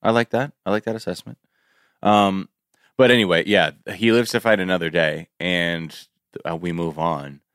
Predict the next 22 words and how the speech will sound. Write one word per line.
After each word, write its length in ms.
uh, 420
to 140
see 500
continuation 680
of 220
Stacy 580
and 120
Florian's 760
journey 500
to 80
maybe 280
have 260
kids, 520
or 120
maybe 260
just 220
see 380
how 180
many 240
eggs 260
she's 180
got. 240